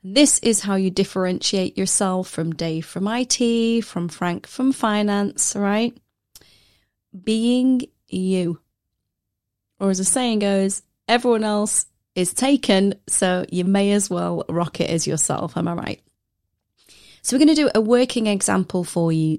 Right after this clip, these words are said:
today. And once you've had a listen, let us know your thoughts on it in the comments. And of course, why not follow the podcast on your favorite platform of choice? And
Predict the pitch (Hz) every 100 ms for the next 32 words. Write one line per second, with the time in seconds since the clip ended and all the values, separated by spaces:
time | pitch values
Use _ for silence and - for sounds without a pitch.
0 | - - 170 165 - 170 190 - - _
1 | 196 196 196 196 196 196 202 202 208 202
2 | - 269 - - 427 359 226 202 190 190
3 | - - 196 185 208 - 190 220 - 247
4 | 220 190 180 175 - 175 - - - -
5 | 170 175 196 202 208 208 - 240 - -
6 | - - - - 220 233 - 320 320 -
7 | 196 214 269 269 247 - 214 208 196 -
8 | 196 196 185 - - 170 170 - 170 170
9 | - - - - - 165 - - 160 160
10 | - _ - - 214 214 196 - - -
11 | 208 247 254 247 233